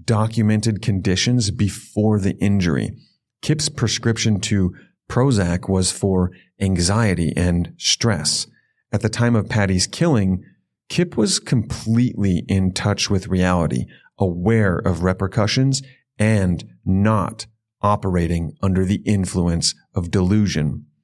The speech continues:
Their final expert, a cardiologist,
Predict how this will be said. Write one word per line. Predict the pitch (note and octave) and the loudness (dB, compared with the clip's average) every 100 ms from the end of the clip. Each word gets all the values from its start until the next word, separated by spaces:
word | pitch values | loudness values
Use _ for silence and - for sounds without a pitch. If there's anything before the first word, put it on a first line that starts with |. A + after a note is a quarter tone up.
| _ _ _ _ | _ _ _ _
Their | F2 F2+ | -2 -2
final | F2+ - G2 G#2+ C3 | -2 -2 0 2 2
expert, | A#2+ C3 - F#2+ - - _ _ _ _ _ _ _ _ | 0 -2 -2 -2 -4 -8 _ _ _ _ _ _ _ _
a | A2 | -6
cardiologist, | - A#2 G2+ G2+ A2+ F#2+ E2 F2 - | -2 0 2 2 2 2 0 -2 -4